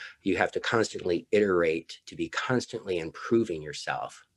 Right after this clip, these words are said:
constantly. Um, so, uh, so I, I, I like that, that analogy. And, you know, this is the fir-, this is really kind of the first conversation. I, I've interviewed several authors,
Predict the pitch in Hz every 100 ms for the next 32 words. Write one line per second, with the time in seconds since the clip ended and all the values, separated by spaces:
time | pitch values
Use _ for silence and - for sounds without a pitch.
0 | _ _ _ - - 113 104 - 76 -
1 | 57 _ _ _ - _ 85 87 82 80
2 | - - 101 90 85 82 - - 85 82
3 | 80 - 101 - 101 98 - 98 98 110
4 | 120 - 104 92 - - 92 - 92 90
5 | 95 98 78 73 71 76 147 143 _ _
6 | - 98 92 87 214 302 226 - 120 -
7 | 123 131 185 170 123 110 87 92 90 82
8 | - 95 - 92 78 76 104 123 139 -
9 | 69 - - - - 92 90 87 101 107
10 | 95 92 - 95 85 76 82 113 69 76